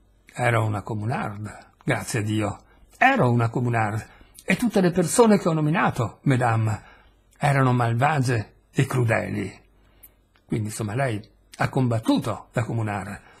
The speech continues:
Hanno fatto morire di fame il popolo di Parigi. Hanno oppresso i poveri e li hanno trattati ingiustamente. Grazie a Dio sono stata su una barricata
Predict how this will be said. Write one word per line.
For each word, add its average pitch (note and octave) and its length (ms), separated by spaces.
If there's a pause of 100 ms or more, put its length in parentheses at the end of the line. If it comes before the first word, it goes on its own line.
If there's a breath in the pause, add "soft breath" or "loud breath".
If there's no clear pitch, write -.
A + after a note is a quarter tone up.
(400 soft breath)
Hanno F3+ 220
fatto F#3+ 260
morire F#3 320
di D3+ 80
fame B2+ 540
il C#3+ 180
popolo C3 340
di B2 80
Parigi. G2+ 500 (540 soft breath)
Hanno F3+ 300
oppresso D3 800
i E3 100
poveri A#2+ 500 (380 loud breath)
e G3 100
li F#3+ 80
hanno E3+ 220
trattati D3+ 420
ingiustamente. G#2 920 (1080)
Grazie A2+ 340
a A2 40
Dio G3+ 320 (120)
sono A#2+ 300
stata A#2+ 600 (100)
su - 220
una A2+ 120
barricata A#2 680